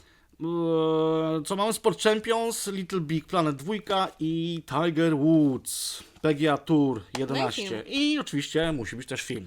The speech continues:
Speaker 1: No jest film, dobra. <laughs> Jest też film.
Speaker 2: Za daleko jest ta kula, ale dobra. Lepiej, żeby nie spadła. <laughs>
Speaker 1: No ale nie, no bo to jest takie, że nie trzyma się, więc
Speaker 2: Małe rączki, mam krótkie.
Speaker 1: No.
Speaker 2: O,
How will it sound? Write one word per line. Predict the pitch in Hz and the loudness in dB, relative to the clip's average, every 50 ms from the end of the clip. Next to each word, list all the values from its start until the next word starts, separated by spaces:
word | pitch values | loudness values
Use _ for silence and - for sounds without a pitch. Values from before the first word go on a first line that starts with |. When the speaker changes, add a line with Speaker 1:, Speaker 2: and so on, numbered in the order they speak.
| 98 107 | -10 -8
Speaker 1:
No | 113 | -6
jest | 123 117 - - | -6 -6 -8 -10
film, | - - - | -12 -14 -14
dobra. | - - - - - - 107 - - | -14 -16 -16 -16 -16 -16 -8 0 6
<laughs> | 170 147 151 - - 131 - - - - - - - - - - - - - - - | 8 8 8 8 4 -2 -4 -4 -6 -6 -8 -8 -8 -10 -10 -10 -10 -10 -10 -8 -6
Jest | - 127 120 - | -6 -6 -6 -4
też | - 123 - | -6 -8 -8
film. | - - 113 101 95 - - | -6 -8 -8 -8 -8 -10 -10
Speaker 2:
Za | 202 214 214 | -6 -4 -2
daleko | 226 233 233 220 185 - 170 | -2 -2 -2 -4 -6 -8 -10
jest | 165 165 - | -12 -12 -16
ta | 170 | -20
kula, | - - - 170 165 160 | -20 -18 -14 -12 -12 -12
ale | 170 175 175 165 165 | -10 -12 -12 -12 -10
dobra. | 170 175 170 165 165 180 170 - - _ _ - | -10 -10 -12 -12 -12 -14 -16 -18 -20 _ _ -14
Lepiej, | 196 185 - - 185 | -14 -12 -10 -10 -10
żeby | 185 185 180 185 | -10 -10 -10 -10
nie | 185 180 185 | -10 -10 -10
spadła. | - - 180 180 175 160 135 226 262 - - | -10 -8 -8 -8 -6 -4 0 0 0 0 -2
<laughs> | - - - 139 | -8 -14 -14 -10
Speaker 1:
No | 143 165 | -6 -2
ale | 160 160 - - | 0 0 2 2
nie, | 202 196 185 175 | 2 2 2 0
no | 139 | 0
bo | 120 120 | -2 -4
to | - 127 | -6 -8
jest | 113 - | -8 -8
takie, | 131 - 135 | -10 -8 -8
że | 120 120 120 | -8 -8 -8
nie | 123 123 123 127 123 | -8 -8 -8 -8 -8
trzyma | - - 147 127 110 107 101 | -6 -4 -4 -2 -2 -2 -4
się, | - 110 101 | -6 -8 -8
więc | 101 98 - - - - | -10 -10 -10 -12 -8 -2
Speaker 2:
Małe | 247 254 254 247 240 240 240 | 4 4 6 6 4 4 2
rączki, | 247 269 285 285 - - - 247 240 | 2 0 0 -4 -8 -8 -6 -4 -2
mam | 226 226 240 240 | -2 -2 -4 -4
krótkie. | 262 269 269 - - - 240 220 - _ _ - - 160 160 - 240 254 262 240 233 208 196 - _ _ _ _ _ - | -8 -10 -10 -12 -12 -10 -10 -10 -10 _ _ -14 -14 -12 -12 -14 -14 -14 -14 -14 -16 -18 -20 -20 _ _ _ _ _ -16
Speaker 1:
No. | 110 110 107 107 113 127 139 165 165 - - - - | -14 -12 -10 -10 -8 -8 -8 -8 -10 -12 -14 -10 -6
Speaker 2:
O, | 131 180 | -4 -4